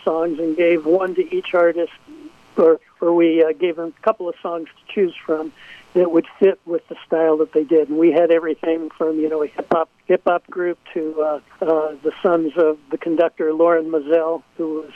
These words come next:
you know, the foremost conductor in the world when he passed, um,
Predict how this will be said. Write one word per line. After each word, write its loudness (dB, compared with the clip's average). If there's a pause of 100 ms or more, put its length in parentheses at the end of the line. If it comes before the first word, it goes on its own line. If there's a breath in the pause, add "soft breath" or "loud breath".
you -4
know, 2
the -10
foremost 0 (100)
conductor -2
in 2
the -2
world 2
when -6
he -10
passed, -4 (320)
um, -4